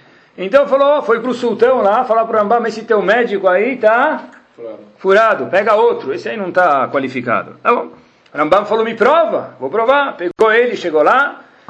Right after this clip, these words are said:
Speaker 1: e mostrou. Então o Rambam falou pra ele, "Vamos ver se ele sabe enxergar." "Como é que sabe que ele sabe enxergar?" O Rambam falou, né, o médico falou pra ele, "Ah, tá bom, como que você quer provar?" O Rambam tirou um lenço vermelho do bolso dele e falou, "Ó, que cor é esse lenço?"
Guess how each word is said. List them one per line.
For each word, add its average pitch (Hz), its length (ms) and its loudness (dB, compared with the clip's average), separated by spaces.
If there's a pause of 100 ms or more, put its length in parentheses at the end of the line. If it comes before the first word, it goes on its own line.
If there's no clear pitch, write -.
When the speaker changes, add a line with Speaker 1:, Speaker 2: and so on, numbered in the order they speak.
(160)
Speaker 1:
e 214 80 -6
mostrou. 247 560 2
Então 185 160 -4
o 196 40 0
Rambam 190 300 -2
falou 214 200 -4
pra 208 160 -4
ele, 208 120 0
"Vamos 185 240 -2
ver 190 220 2
se - 80 -6
ele 190 60 -6
sabe 196 220 0
enxergar." 185 340 0
"Como 214 80 0
é 226 60 -2
que 220 40 -12
sabe 208 160 2
que 180 60 -4
ele 147 80 -6
sabe 151 140 -4
enxergar?" 123 500 -6 (580)
O - 40 -14
Rambam 160 280 0
falou, 180 540 0
né, 165 280 -10
o 131 60 -12
médico 165 300 0
falou 185 160 0
pra 185 100 -2
ele, 175 160 2
"Ah, 165 160 2
tá 151 140 0
bom, 247 420 0 (300)
como 190 160 -2
que - 60 -6
você 156 60 -12
quer 170 100 2
provar?" 123 320 -2
O - 20 -2
Rambam 165 280 -2
tirou 160 220 -2
um - 20 -2
lenço 147 280 -6
vermelho 135 320 -4
do 131 80 -8
bolso 127 280 -6
dele 131 220 -4
e - 20 -8
falou, 214 200 0
"Ó, 165 60 2
que 180 120 -10
cor 269 180 2
é 240 40 2
esse - 160 -4
lenço?" 127 400 -4